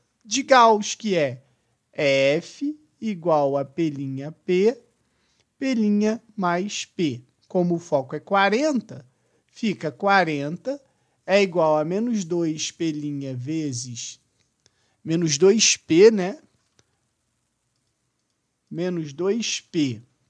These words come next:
vezes P divididos por menos dois P mais P. Então, aqui vai ficar quarenta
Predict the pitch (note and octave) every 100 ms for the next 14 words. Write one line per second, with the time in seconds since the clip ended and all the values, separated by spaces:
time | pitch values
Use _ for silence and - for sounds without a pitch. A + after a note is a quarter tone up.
0 | _ _ _ _ _ _ _ _ _ _
1 | _ _ _ _ _ C#3+ C#3 F3+ E3 C3+
2 | A#2 B2 B2+ - - - C#3+ C#3 F3+ D4+
3 | _ _ _ _ _ G#3+ A#3 A3+ F#3 A3+
4 | A#3 - F#3 E3+ E3+ F#3 G#3 G3 D#3+ D3
5 | D3 E3+ - F#3+ F3 - _ _ _ _
6 | _ C#3 C3 B2 - - A#3 C3 - _
7 | _ _ _ - E3+ E3+ E3+ E3 - E3
8 | D#3+ D#3+ - B2 - - G3+ F#3+ E3 D#3
9 | F3+ -